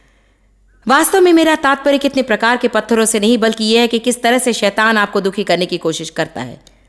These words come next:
और आपको कूड़े करकट से भर देने की कोशिश करता है।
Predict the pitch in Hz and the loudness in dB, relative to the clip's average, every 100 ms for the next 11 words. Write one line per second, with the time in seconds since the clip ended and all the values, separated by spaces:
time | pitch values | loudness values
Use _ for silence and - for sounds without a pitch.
0 | - 233 277 285 262 277 277 262 262 262 | 0 2 2 2 0 2 2 2 0 -2
1 | 247 233 220 220 208 196 196 202 196 180 | -2 -2 0 2 2 0 2 0 0 0
2 | 165 175 160 - 170 - 131 127 | 0 -2 -4 -2 -4 -4 -10 -10